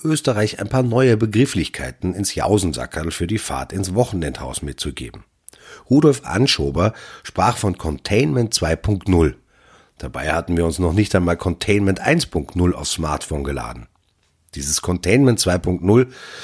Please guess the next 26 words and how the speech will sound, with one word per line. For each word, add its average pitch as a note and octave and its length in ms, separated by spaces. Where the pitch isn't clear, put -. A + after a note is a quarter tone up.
beschäftigt A#2+ 600
sich G2 180
mit F#2+ 160
Kontaktpersonenmanagement. D2 1700
Bei - 80
den F#2 160
Erkrankten F#2+ 640
zeigt B2 300
unsere A#2+ 300
Kurve G2 420
recht G2+ 220
steil D2 320
nach F#2 200
unten. A#2+ 460
Der - 100
sprachliche C#3 640
Replikationsfaktor A2 1120
aber D3+ 200
hebt G2 380
derzeit E2+ 420
ab. - 300
Hollodero. G#2 840
Der D2 120
Gesundheitsminister A2 960
freute C#3 420
sich, G#2+ 260